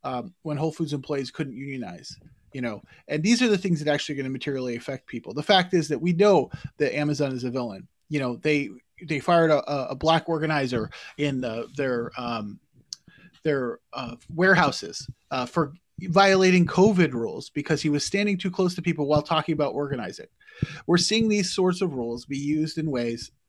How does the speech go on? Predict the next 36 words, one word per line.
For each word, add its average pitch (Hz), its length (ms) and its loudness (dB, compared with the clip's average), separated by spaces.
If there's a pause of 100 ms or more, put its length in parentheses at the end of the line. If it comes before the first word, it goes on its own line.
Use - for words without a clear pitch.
(120)
to 123 320 -8
sort 135 200 -8
of 131 120 -10 (520)
quiet 180 460 4
the 127 80 -4
speech - 560 -4 (140)
of 127 240 -8 (140)
employees 143 640 -2
so - 160 -8
they 139 140 -4
can 143 160 -4
become 143 340 -2
more 165 180 2
like 147 280 0
units 139 400 -4
of 123 100 -10
production. 127 580 -8 (440)
And, 135 340 -2
um, 120 300 -6 (160)
I 156 100 0
think 170 260 -2
that's 208 300 2
the 190 100 0
real 151 280 0
fear 117 480 -8
here. - 400 -12
Is, 135 160 -8
is, - 180 -10
isn't 165 260 -6
about 175 320 0
the 151 80 -4
poppies, 123 600 -6
and 135 100 -8
it 131 100 -8
isn't 131 320 -8 (360)
about, 127 340 -2